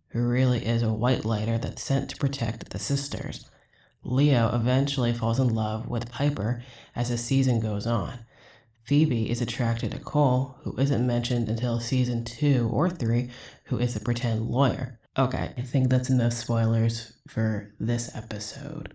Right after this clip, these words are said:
These are the top reasons why I think people still love the original Charmed.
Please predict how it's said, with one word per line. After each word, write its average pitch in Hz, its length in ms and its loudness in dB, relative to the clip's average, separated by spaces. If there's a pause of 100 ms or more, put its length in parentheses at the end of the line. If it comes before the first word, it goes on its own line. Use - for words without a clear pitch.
These 170 140 4
are 127 160 2
the 110 100 2
top 135 400 0
reasons 127 480 2
why 104 200 0
I 101 80 2
think 107 320 -2
people 135 480 0
still - 260 -2
love 113 320 2
the 87 80 0
original 120 420 0
Charmed. - 560 -4